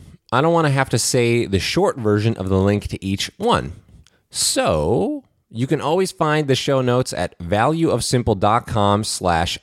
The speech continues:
S A S M, Sam, Apple, Sam, Mary, and then whatever the three-digit episode number is. For example, the show notes for episode one can be found at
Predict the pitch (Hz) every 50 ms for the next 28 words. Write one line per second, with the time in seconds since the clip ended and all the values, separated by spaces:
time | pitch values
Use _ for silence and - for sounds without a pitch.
0 | - - 113 135 139 - - - - 104 104 101 104 - - 98 95 90 - -
1 | - 90 85 78 73 71 73 - - - 127 127 135 135 127 - 107 110 - -
2 | 107 - - - 104 101 98 98 - - 82 87 87 92 98 87 78 73 69 71
3 | 92 107 - _ - - - - - - _ _ - 92 95 95 101 104 107 107
4 | - 98 98 110 - - 113 123 135 143 143 135 117 104 101 92 - - 110 110
5 | 117 123 131 127 110 95 107 101 101 110 - - 90 87 - 85 - - 82 82
6 | 80 76 73 71 64 58 53 50 - - - - - - _ _ _ _ _ -
7 | - - - - 120 113 101 104 87 80 - - 67 - _ - - - - -
8 | 101 - - - 135 139 143 135 135 135 131 - - 131 - 95 104 - 110 -
9 | - 95 87 85 82 90 131 180 208 175 98 87 90 95 117 127 - _ _ _
10 | - 110 98 101 98 - - 104 95 95 101 104 - 87 85 85 82 -